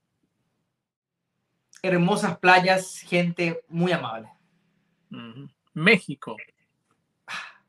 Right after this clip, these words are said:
Speaker 1: diversidad completa. Y tequila, y mucho mariachi, mucho mariachi. <laughs>
Speaker 2: A ver, un país alejado ahí.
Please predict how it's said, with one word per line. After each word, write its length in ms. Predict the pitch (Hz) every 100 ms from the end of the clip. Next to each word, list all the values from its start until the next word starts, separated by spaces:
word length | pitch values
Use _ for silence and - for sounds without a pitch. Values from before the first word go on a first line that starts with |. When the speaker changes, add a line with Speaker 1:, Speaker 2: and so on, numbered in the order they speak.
| _
Speaker 1:
diversidad 640 | 170 175 185 185 170 190 196
completa. 580 | 180 - 156 131 123 - _ _ _ _ -
Y 240 | 233 233
tequila, 640 | 214 196 247 247 247 247 - _ _
y 840 | 190 208 185 175 170 165 165 165 - 170 - - - _ _ -
mucho 240 | 285 294
mariachi, 440 | 226 202 175 - - _ _
mucho 280 | 220 269 -
mariachi. 320 | 165 160 - 170 -
<laughs> 1700 | 180 214 220 - 214 180 175 180 - - 185 - 175 - - - -
Speaker 2:
A 80 |
ver, 100 | 143
un 80 | 165
país 340 | - 151 165 151
alejado 520 | 135 127 143 147 127
ahí. 280 | 131 139 120